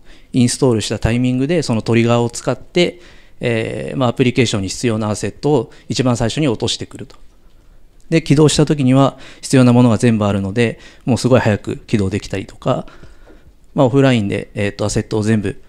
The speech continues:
まあ、ローカルにキャッシュしておけば通信が発生しないので、えー、ユーザーにもかなり優しい設計になると。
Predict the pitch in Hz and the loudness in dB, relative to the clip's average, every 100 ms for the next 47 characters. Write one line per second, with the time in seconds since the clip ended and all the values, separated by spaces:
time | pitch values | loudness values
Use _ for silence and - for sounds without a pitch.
0 | _ - - - 117 107 - 117 120 113 | _ -20 -20 -6 -2 -2 -2 0 2 2
1 | 107 113 107 117 - 123 117 131 170 - | 2 0 -2 -4 0 0 2 2 2 2
2 | 127 120 104 101 101 110 98 110 101 101 | 2 2 0 -2 -4 -4 -2 -4 -4 -2
3 | 113 117 - - - - 104 110 107 98 | 0 0 -2 -10 -16 -6 0 2 2 2
4 | 113 135 120 110 92 - - - 110 104 | 2 2 0 0 -4 -10 -20 -8 -4 -2
5 | 95 - 87 - - - - 107 110 90 | -4 -6 -12 -12 -8 -8 -2 0 0 -2
6 | - - | -10 -14